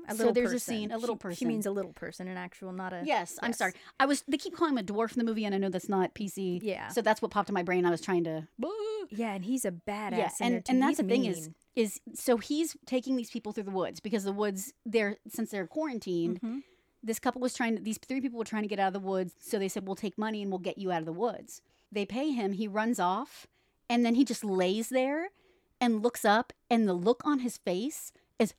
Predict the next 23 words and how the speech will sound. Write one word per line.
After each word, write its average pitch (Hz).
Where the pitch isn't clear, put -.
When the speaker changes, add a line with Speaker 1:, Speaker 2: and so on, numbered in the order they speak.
Speaker 2:
fucking 226
creepy 214
as 220
Speaker 1:
Yes. 170
Speaker 2:
shit. -
Speaker 1:
Yeah. 196
Speaker 2:
And 240
then 240
all 233
of 226
a -
sudden 233
you 220
he, 233
you 214
see 220
the 214
guy 202
transfer 220
into 208
a 180
panther, 214
Speaker 1:
Mm-hmm. 247